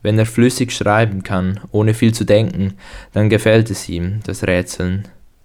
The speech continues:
Es geht ihm eben nicht ums Rätseln an sich,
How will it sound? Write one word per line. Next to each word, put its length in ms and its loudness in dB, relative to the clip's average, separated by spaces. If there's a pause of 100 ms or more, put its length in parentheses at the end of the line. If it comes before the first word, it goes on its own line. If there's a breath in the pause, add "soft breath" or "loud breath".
(160)
Es 140 -6
geht 240 2
ihm 180 2
eben 260 2
nicht 280 -2
ums 200 0
Rätseln 420 0
an 160 0
sich, 420 -6